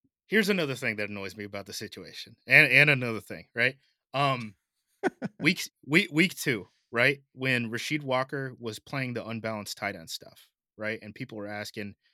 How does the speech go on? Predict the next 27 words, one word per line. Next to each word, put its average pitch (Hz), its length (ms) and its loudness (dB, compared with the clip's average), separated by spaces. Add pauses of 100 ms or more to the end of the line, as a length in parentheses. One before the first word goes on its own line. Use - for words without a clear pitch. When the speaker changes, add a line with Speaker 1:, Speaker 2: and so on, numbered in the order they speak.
(260)
Speaker 1:
"Why 147 180 6
is 170 140 4
Nijman 139 340 2
getting 120 220 -4
so - 160 -6
many 110 200 -4
looks, - 580 -10 (200)
um, 101 600 -6
even, 143 260 -2
even 151 260 0
by 127 220 -2
himself 113 580 -8 (340)
in 113 100 -8
some 110 180 -6
of 95 80 -10
these 95 160 -12
games?" - 400 -12 (400)
And 113 320 -2
Stenovich, 143 680 0
the 110 80 -6
offensive 107 380 -6
coordinator's 110 460 -6
answer, 101 460 -12 (140)
um, 101 360 -8 (480)
was 139 460 4
that, 120 400 4 (640)
uh, 101 260 -4